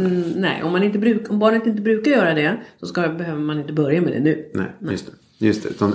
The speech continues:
Speaker 1: öka chansen att barnets ritual funkar så bra som möjligt.
Speaker 2: Mm.
Speaker 1: Det enda är att det ska funka inne på toaletten.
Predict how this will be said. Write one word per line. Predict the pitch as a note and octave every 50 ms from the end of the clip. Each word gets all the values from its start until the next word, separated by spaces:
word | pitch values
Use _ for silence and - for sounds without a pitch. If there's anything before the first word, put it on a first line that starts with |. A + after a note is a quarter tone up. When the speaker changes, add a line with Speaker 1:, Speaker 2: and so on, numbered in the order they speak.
| - -
Speaker 1:
öka | B2 A#2 - - -
chansen | F#2 - F#2+ E2+ D#2+ - F2 E2
att | D#2+ - - - - _ _ _ _ _ - - _ _
barnets | - F#2 E2+ E2+ - -
ritual | - - F2 E2+
funkar | - - F2 D#2+ -
så | - D#2+
bra | D#2 F2+ E2+
som | D#2+ - E2
möjligt. | D#2 D2 D2 D#2 - - - - -
Speaker 2:
Mm. | - D#3+ D3+ D3
Speaker 1:
Det | -
enda | A2+ G2 E2+ E2+ D#2 D#2+ D2+
är | D2+
att | D2+
det | - -
ska | - D#2
funka | - - D2+ C#2+ D2 C#2+
inne | D2 - -
på | -
toaletten. | - E2 D2+ D2+ - - -